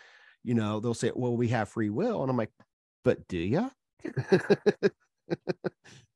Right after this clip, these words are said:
"Really? What, what's the evidence for that?" "Well, I can make choices all the time." "But do you?" <laughs> You know, "What,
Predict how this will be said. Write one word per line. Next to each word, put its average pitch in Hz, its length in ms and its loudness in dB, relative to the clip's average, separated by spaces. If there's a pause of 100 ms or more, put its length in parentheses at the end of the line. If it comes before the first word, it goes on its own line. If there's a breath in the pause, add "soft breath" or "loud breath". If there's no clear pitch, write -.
(120)
"Really? 113 400 2
What, 180 220 4
what's 165 200 2
the 151 200 4
evidence 214 360 0
for 90 160 -6
that?" 80 140 -4
"Well, 107 120 -2
I 156 60 -4
can 269 140 2
make 214 160 4
choices 107 420 -4
all 101 140 -6
the 101 80 -8
time." - 320 -10
"But - 100 -16 (100)
do - 120 -10
you?" 285 420 -2 (260 loud breath)
<laughs> - 440 4 (100)
You 131 140 2
know, 113 380 0
"What, 123 140 -4